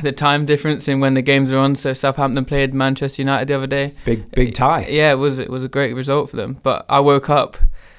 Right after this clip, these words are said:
Speaker 1: I don't know what time.
Speaker 2: <laughs> And the game was over?
Speaker 1: I, yeah, well, nearly it was. It was about the seventieth minute. I woke up, thought, "Oh, let me check the score, or let me see what time it's on," and it was already seventieth minute.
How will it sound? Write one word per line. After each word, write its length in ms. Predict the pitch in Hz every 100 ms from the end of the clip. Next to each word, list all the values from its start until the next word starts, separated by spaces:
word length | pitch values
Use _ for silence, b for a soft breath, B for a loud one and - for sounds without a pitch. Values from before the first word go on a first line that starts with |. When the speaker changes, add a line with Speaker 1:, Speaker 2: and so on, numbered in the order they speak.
| b b
Speaker 1:
I 60 | 123
don't 100 | 127
know 80 |
what 120 | 117 -
time. 340 | 127 123 123
Speaker 2:
<laughs> 40 | 123
And 100 | 165
the 60 |
game 180 | 151 147
was 160 | 143 127
over? 140 | 135
Speaker 1:
I, 120 | 175 180
yeah, 180 | 190 180
well, 300 | 190 156 156
nearly 400 | 185 202 175 135
it 60 |
was. 240 | 143 170 147
It 80 | 139
was 80 |
about 160 | 147 160
the 80 | 151
seventieth 420 | - 165 156 151
minute. 240 | 165 160
I 140 | 95 143
woke 240 | 175 180
up, 160 | 170 135
thought, 160 | 143
"Oh, 40 | 143
let 80 | 170
me 80 |
check 200 | 156 196
the 80 | 156
score, 340 | - 160 139 131 B B B
or 80 | 147
let 100 | 151
me 100 | 143
see 180 | 156
what 120 | 147 139
time 220 | 160 151
it's 140 | 135
on," 180 | 147 131
and 100 | 127
it 120 | 131
was 100 | 139
already 240 | 151 147 135
seventieth 480 | - 147 143 135
minute. 300 | 143 139 151